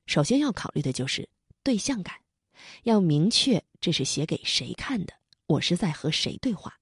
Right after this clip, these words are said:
只有明确了这个问题，文字才能展开。给读者画像之后，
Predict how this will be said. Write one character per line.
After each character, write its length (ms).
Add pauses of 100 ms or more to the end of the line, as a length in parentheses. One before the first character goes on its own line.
(640)
只 100
有 100
明 220
确 160
了 80
这 180
个 80
问 120
题， 240 (240)
文 240
字 240 (160)
才 120
能 140
展 200
开。 140 (1300)
给 120
读 140
者 100
画 200
像 180
之 140
后， 200